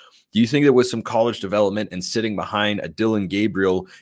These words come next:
and with Will Stein as the O C, he could be the next great Oregon quarterback?"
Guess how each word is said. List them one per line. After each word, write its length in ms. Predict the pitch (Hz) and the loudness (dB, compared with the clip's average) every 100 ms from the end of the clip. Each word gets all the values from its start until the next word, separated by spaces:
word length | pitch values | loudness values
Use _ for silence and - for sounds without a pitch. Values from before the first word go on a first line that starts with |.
| - | -6
and 140 | 98 | -4
with 160 | 90 - | -4 0
Will 180 | 107 107 | 2 2
Stein 280 | - 101 | 0 -2
as 140 | 92 92 | -2 -4
the 140 | 82 | -6
O 120 | 87 | -4
C, 380 | 80 - 127 95 | -4 -2 0 0
he 180 | 82 104 | -2 -4
could 140 | 104 | -4
be 80 | 107 | -4
the 100 | 95 | -2
next 380 | 87 101 107 - | -2 -2 -4 -8
great 340 | - 95 101 - | -2 -2 -2 -4
Oregon 400 | 85 87 87 82 | -4 -4 -4 -6
quarterback?" 560 | - 151 98 67 - | 0 2 2 -4 -12